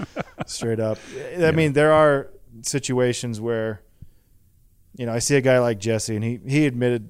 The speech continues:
Speaker 1: he's like, "I was kinda burnt out on archery." He's like, "I needed something different."
Speaker 2: Yeah.
Speaker 1: And I could have told you that, you know, a couple of years ago.
Speaker 2: Yeah. But we all saw
Speaker 1: Um,
Speaker 2: that.
Speaker 1: yeah, and he showed up at World Field.
Speaker 2: Yeah,
Speaker 1: And
Speaker 2: I wouldn't say Jesse's on that list of people that are doing it for the money. He, he's doing it because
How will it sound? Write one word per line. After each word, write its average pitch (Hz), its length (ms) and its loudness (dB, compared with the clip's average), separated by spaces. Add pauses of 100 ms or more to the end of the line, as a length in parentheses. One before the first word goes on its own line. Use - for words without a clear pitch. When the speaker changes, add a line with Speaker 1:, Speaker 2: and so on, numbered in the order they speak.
(140)
Speaker 1:
he's 113 160 -12
like, 107 140 -6
"I 131 80 -2
was 127 100 -6
kinda 151 220 0
burnt 120 260 0
out 113 160 0
on 107 140 -2
archery." 101 480 -10 (260)
He's 110 140 -16
like, - 160 -18
"I 110 100 -10
needed 127 260 -2
something 113 360 -4
different." 98 400 -8
Speaker 2:
Yeah. 113 180 -2
Speaker 1:
And 107 160 -6 (460)
I 127 100 -2
could 135 180 -2
have 107 120 -6
told 117 240 -4
you 110 80 -6
that, 107 320 -6 (280)
you 117 60 -16
know, 98 80 -16
a - 20 -20
couple 135 240 -8
of 95 80 -8
years 104 280 -10
ago. 92 260 -16
Speaker 2:
Yeah. 76 220 -8 (360)
But 87 140 -12
we 113 100 2
all 101 140 2
saw 90 160 -4
Speaker 1:
Um, 62 60 -10
Speaker 2:
that. - 160 -20 (300)
Speaker 1:
yeah, 135 220 -2
and 98 120 -10
he 117 100 -4
showed 127 240 2
up 120 160 0
at 120 80 -4
World 117 260 -2
Field. 120 360 0
Speaker 2:
Yeah, 110 60 -2
Speaker 1:
And 104 60 -2
Speaker 2:
I 127 60 0
wouldn't 196 240 -2
say 156 140 -4
Jesse's 107 340 -6
on 82 140 -6
that 78 180 -14
list 82 180 -14
of - 120 -20
people 76 260 -12
that 69 160 -14
are 69 140 -12
doing 73 280 -12
it 67 60 -16
for - 80 -18
the 64 60 -16
money. 55 260 -20 (140)
He, 82 180 -12
he's 107 220 -10
doing 104 160 -4
it 92 100 -10
because 85 460 -8